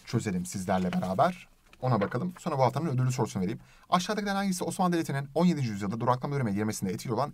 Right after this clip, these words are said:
ekonomik nedenlerden biri değildir diyor. Osmanlı parasının değeri düşmesi, ekonomik. Kapitülasyonun ticareti olumsuz etkilemesi, ekonomik. Tımar sisteminin bozulması, ekonomik. E, savaş masraflarının artması, ekonomik. Ama veraset sisteminde değişiklik olması ekonomik değil.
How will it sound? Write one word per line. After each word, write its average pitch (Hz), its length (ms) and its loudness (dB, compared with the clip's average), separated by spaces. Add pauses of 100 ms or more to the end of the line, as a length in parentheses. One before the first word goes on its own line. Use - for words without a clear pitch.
ekonomik 123 380 2
nedenlerden 90 500 2
biri 90 140 -2
değildir 87 320 -4
diyor. 127 140 -4 (540)
Osmanlı 180 280 -2
parasının 175 300 -2
değeri 147 160 -2 (120)
düşmesi, 95 440 -6 (100)
ekonomik. 107 540 -4
Kapitülasyonun 135 500 -4
ticareti 131 400 -4
olumsuz 139 260 -8
etkilemesi, - 520 -6
ekonomik. 110 460 0 (240)
Tımar 143 180 0
sisteminin 131 320 -2
bozulması, 110 420 -4 (140)
ekonomik. 101 480 -2 (480)
E, 113 40 -8
savaş 135 300 0
masraflarının 101 440 0
artması, 101 400 -4 (200)
ekonomik. 104 460 0 (200)
Ama 92 140 -4
veraset 92 340 0
sisteminde 156 320 -6
değişiklik 135 320 -6
olması 127 360 -6
ekonomik 180 380 -4
değil. 180 180 -2